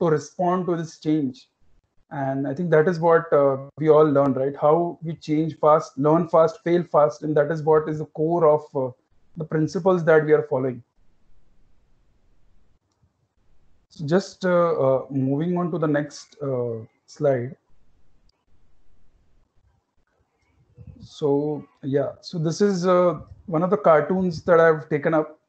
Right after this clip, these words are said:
Um, again, um, I would like to, uh, you know, take up on a few minutes to, you know, understand, uh, the views from all of you. So what, uh, each one of you, uh, you know, would understand from this, uh, cartoon.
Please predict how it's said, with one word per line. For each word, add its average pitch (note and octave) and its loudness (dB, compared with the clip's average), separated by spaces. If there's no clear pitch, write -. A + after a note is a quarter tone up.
Um, - -18
again, F#3 0
um, C#3 -2
I D3+ 4
would F3 4
like F3+ 4
to, F3 0
uh, C3 0
you C3+ -4
know, D#3+ -6
take D#3+ -2
up - -2
on E3+ 2
a E3+ -2
few F3+ -6
minutes D3+ -4
to, D3 -4
you C#3 -6
know, E3+ -6
understand, D#3 0
uh, C3+ 0
the C#3+ -4
views D#3 -4
from E3+ 0
all D3 4
of D3+ 0
you. C3 -4
So - -12
what, E3+ 4
uh, D#3 4
each F#3 -4
one F#3+ 0
of F#3 -2
you, F#3 -4
uh, C3 -4
you C3+ -8
know, D#3 -8
would C#3+ -4
understand F3 -2
from E3 -2
this, D#3 -4
uh, C#3 -4
cartoon. C#3 0